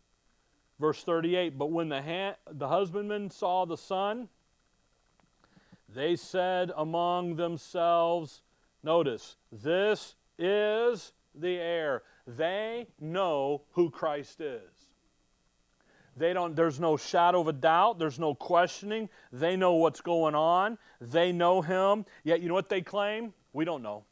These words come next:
We can't tell." They said, "We," th-, they, they s-, claim that "we don't know, we can't tell,"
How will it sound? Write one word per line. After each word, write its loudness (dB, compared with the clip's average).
We -6
can't -12
tell." -12
They 2
said, 0
"We," -4
th-, -14
they, 2
they 0
s-, -12
claim -4
that 2
"we -4
don't 0
know, 2
we 0
can't -8
tell," 0